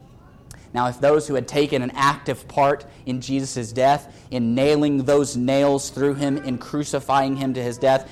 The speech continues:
if they saw the earthquakes and felt that and said, "Truly this was the Son of God," what kind of impact do you think that had on the chief priests? What kind of impact do you think that had on the crowd?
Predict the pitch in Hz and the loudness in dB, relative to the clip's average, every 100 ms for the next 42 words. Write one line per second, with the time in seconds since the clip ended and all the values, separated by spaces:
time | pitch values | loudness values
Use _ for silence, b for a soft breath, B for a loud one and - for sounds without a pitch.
0 | B - 143 127 123 156 170 165 - 151 | B -4 -2 -2 2 4 4 2 2 6
1 | 151 156 156 156 B 147 151 156 151 - | 8 6 4 0 B -2 0 2 0 2
2 | 160 151 - 143 127 - - 147 139 135 | 2 2 0 -4 -6 -6 2 2 2 2
3 | 147 147 143 135 135 143 135 131 B B | 4 4 0 -2 0 4 4 2 B B
4 | - - 175 165 147 135 156 - 139 156 | -6 2 4 4 2 0 -2 -2 2 4
5 | 123 123 - 151 143 123 113 143 123 - | 2 -6 -2 0 0 -4 -6 -6 -6 -10
6 | - - - - - - - - - - | -20 -20 -20 -20 -20 -20 -20 -20 -20 -20
7 | - - 110 135 131 139 123 131 127 120 | -20 -14 -6 -6 -4 -4 -4 -6 -6 -8
8 | 113 - 117 110 113 117 107 117 113 107 | -10 -10 -8 -8 -8 -6 -8 -4 -4 -4
9 | 104 101 113 107 - 107 95 - - - | -8 -10 -10 -12 -12 -12 -12 -16 -20 -20
10 | - B B 120 117 139 131 127 127 131 | -20 B B -10 -2 -2 0 -4 -4 -4
11 | 117 123 117 117 120 123 123 117 110 - | -4 -8 -8 -6 -4 -4 -6 -6 -8 -8
12 | 113 110 101 | -8 -8 -12